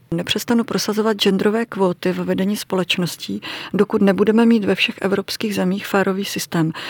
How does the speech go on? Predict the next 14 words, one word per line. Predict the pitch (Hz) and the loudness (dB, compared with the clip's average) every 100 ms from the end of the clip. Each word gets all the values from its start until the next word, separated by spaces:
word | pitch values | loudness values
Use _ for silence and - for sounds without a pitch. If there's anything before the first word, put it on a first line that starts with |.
| - - | -12 -4
prohlásila | 180 180 208 208 - 226 - | 0 2 2 2 0 0 0
Ursula | 190 - 214 214 - - | -4 -2 0 0 -2 -2
von | 202 - | -2 0
der | 185 185 | 0 0
Leyen | 170 165 160 160 - | 2 0 0 0 0
v | - | -2
Evropském | 175 185 - 226 | -2 -4 -4 -4
parlamentu | 214 190 175 170 165 156 196 | -2 0 2 2 2 0 -4
při | - | -2
debatě | 185 175 175 - - | 0 0 0 -2 -2
o | - | 2
rovnoprávnosti | 185 180 - 190 180 180 170 - 196 190 - | 2 0 -2 0 2 2 -2 -2 -2 -2 -2
pohlaví. | 185 180 160 - - - - - | 0 2 0 -4 -12 -12 -12 -4
Myslíte, | 165 160 180 170 170 | -2 -2 -4 -2 -2